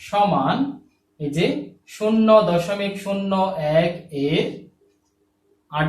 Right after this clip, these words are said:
দিয়ে গুণে কত? ষোলো, ষোলো একক। এবার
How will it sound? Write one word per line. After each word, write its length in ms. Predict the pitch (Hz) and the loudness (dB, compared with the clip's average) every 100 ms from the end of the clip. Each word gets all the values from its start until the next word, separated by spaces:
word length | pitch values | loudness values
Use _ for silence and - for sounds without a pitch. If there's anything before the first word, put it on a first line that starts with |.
| 156 | 0
দিয়ে 140 | 190 | -2
গুণে 160 | 208 214 | 0 2
কত? 160 | 214 208 269 302 - - - | 2 0 -4 -6 -14 -20 -10
ষোলো, 400 | 208 190 151 - - - - _ _ _ - | -2 0 0 -2 -8 -18 -20 _ _ _ -6
ষোলো 380 | 160 165 175 277 302 - _ _ _ 180 180 | 0 2 2 0 -2 -12 _ _ _ 0 0
একক। 440 | 180 165 120 - - - _ _ _ _ _ _ _ _ _ _ _ _ _ _ _ _ _ _ _ _ _ _ _ _ - 175 | 2 -2 -2 -6 -14 -20 _ _ _ _ _ _ _ _ _ _ _ _ _ _ _ _ _ _ _ _ _ _ _ _ -2 2
এবার 160 | 269 | 4